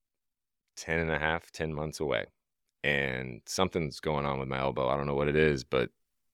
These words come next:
it's, like, hitting home, that pit in your stomach, like, I'm not gonna say it, but I think this, like, you, you know, you know something's wrong. Yeah.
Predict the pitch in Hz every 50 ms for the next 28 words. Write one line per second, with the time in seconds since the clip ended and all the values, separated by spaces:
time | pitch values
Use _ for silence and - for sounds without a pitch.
0 | _ _ _ _ _ _ _ _ - - 78 - - 82 - - - 92 90 92
1 | 90 73 73 85 87 90 90 80 - - - _ _ - - 95 90 87 90 85
2 | 80 - - 85 82 80 80 - 80 73 - - _ _ _ _ _ _ _ _
3 | _ _ _ _ _ _ _ _ _ _ _ _ _ _ _ _ - 71 78 82
4 | 87 90 - 82 78 - - - 73 71 69 69 69 69 - _ _ _ _ _
5 | _ _ _ _ _ _ _ _ _ - 73 73 71 69 - - 78 73 - -
6 | 73 67 - - - - - - - 73 - - 80 90 92 95 98 101 101 95
7 | 95 87 73 67 62 62 60 - - - 92 95 95 87 78 82 76 62 60 58
8 | 53 60 50 50 50 - - - _ _ _ _ _ _ _ _ - 57 60 55
9 | 50